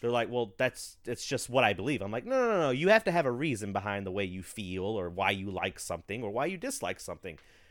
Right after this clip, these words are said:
And that is what I'm starting to realize, that a lot of people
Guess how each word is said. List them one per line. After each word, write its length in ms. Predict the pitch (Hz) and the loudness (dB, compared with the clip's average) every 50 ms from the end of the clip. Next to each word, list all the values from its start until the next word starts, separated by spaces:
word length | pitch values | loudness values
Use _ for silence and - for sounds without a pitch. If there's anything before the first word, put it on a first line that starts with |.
| - _ | -20 _
And 300 | - 131 131 131 127 120 - - _ _ - | 0 0 0 0 0 -4 -6 -10 _ _ -16
that 380 | 113 110 117 131 147 165 165 151 | -6 0 4 6 6 6 6 4
is 160 | 165 135 120 | 2 0 0
what 380 | 120 110 123 123 123 123 117 113 - | -4 -6 -2 0 2 2 2 0 0
I'm 200 | 107 113 107 107 | -2 -2 -2 -4
starting 380 | - - 123 120 117 117 104 | -4 -2 -2 -2 -2 -2 -6
to 80 | - 98 | -8 -6
realize, 460 | 92 95 104 110 104 95 95 92 85 | -4 -2 0 0 0 0 0 -2 -2
that 120 | 101 98 | -4 -4
a 60 | 90 85 | -2 -4
lot 340 | 78 78 80 85 107 156 | -4 -6 -6 -4 -2 -2
of 80 | 196 - | -4 -4
people 300 | - 156 - 104 95 87 | -6 -10 -10 -10 -12 -12